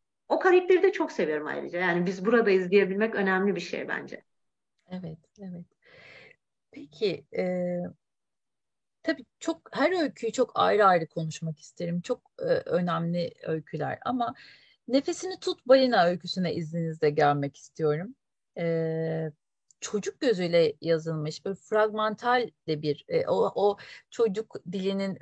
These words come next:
Speaker 2: fragman fragman, e, hali de, e, bu, böyle bir yapıyla kurulmuş bir öykü.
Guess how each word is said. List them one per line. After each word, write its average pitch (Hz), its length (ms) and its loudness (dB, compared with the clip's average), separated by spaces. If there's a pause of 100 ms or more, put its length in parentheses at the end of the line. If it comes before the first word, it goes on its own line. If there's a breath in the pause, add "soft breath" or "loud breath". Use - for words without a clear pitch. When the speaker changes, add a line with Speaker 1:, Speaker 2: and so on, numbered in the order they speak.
Speaker 2:
fragman 196 540 2
fragman, 180 540 0 (120)
e, 185 140 0
hali 175 560 0 (160)
de, 156 400 0
e, 160 220 0 (100)
bu, 190 160 -6
böyle 196 320 6
bir 170 180 -2
yapıyla 156 400 0
kurulmuş 151 500 -6
bir - 100 -10
öykü. 147 500 -6